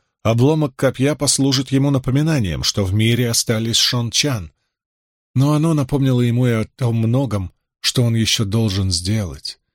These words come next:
Кайренцы и тайренцы, Самаэль и прочие отрёкшиеся, Шайда и страны, которые пока не знают его, страны, которым суждено узнать о нём до Тармангайден.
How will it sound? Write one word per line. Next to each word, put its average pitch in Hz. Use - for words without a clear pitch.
Кайренцы 123
и 110
тайренцы, 90
Самаэль 127
и -
прочие 131
отрёкшиеся, -
Шайда 135
и 143
страны, 139
которые 135
пока 131
не 127
знают 113
его, 73
страны, 131
которым 131
суждено 127
узнать 127
о 127
нём 127
до 147
Тармангайден. 117